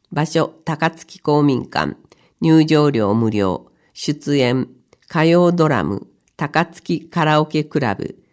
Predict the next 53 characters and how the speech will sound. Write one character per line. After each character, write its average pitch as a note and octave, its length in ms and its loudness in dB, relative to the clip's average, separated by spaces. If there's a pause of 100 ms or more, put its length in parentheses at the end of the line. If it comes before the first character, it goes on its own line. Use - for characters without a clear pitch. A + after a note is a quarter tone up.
(140)
社 D3 320 -4
交 F3 220 2
ダ E3 160 0
ン F3 80 0
ス E3+ 160 -8
ク D#3+ 140 -4
ラ B2 120 2
ブ A2 140 -4
ひ - 160 -8
ま B2 160 0
わ G2+ 80 0
り - 140 -8
ほ - 160 -14
か。 - 220 -12 (440)
主 - 140 -8
催、 C3 580 -4
岩 C3+ 260 -4
田 C#3+ 200 -8
区。 - 340 -16 (380)
問 D#3 200 2
い D3 60 4
合 C#3+ 80 4
わ C#3+ 120 2
せ C#3+ 120 -10
先、 - 560 -10 (640)
川 C#3+ 280 0
田 C3+ 120 -2
さ A#2 240 -4
ん。 A2 160 -6 (540)
電 D3 180 2
話 C#3+ 140 2
番 C#3 260 -2
号、 A#2 440 -4
零 F#3 280 2
九 C#3 300 0
零 A#2 400 -2
三 D3+ 380 0
七 C3 280 0
四 C3 340 0
六 - 380 -6
三 E3 340 -2
六 F3+ 280 -4
八 B2+ 360 -8
五。 G2+ 380 -6 (640)
第 D3+ 420 0
四 F3+ 320 2
十 C#3 260 -2
四 E3+ 260 2
回 C3 240 -2
の A2 160 0
募 B2 120 -4
金 B2+ 300 -2
は、 A#2+ 220 -4